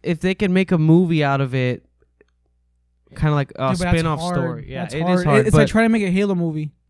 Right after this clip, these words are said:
Speaker 1: But I, seeing him in this movie, I was like, "Oh, you know what? He has range.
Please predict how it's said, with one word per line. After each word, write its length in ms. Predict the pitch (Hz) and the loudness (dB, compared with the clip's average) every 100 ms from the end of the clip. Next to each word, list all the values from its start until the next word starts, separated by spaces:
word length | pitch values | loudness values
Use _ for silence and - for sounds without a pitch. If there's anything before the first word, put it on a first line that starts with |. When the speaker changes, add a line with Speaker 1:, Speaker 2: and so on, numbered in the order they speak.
| _ - - | _ -16 2
Speaker 1:
But 320 | 143 151 - _ _ _ _ _ - | 4 4 2 _ _ _ _ _ -6
I, 220 | 156 156 | -4 -2
seeing 300 | 151 - 233 | -4 -2 0
him 180 | 226 247 | 2 4
in 120 | 196 | 4
this 280 | 165 214 - | 4 2 4
movie, 180 | 170 147 | 2 4
I 20 | |
was 100 | 131 | 2
like, 120 | 127 | -2
"Oh, 80 | 147 | 0
you 140 | 160 156 | 2 2
know 80 | |
what? 160 | 190 226 | 0 -4
He 160 | 156 151 | -2 0
has 280 | 143 170 | 0 0
range. 540 | 160 131 127 156 - | 0 -2 -4 -8 -14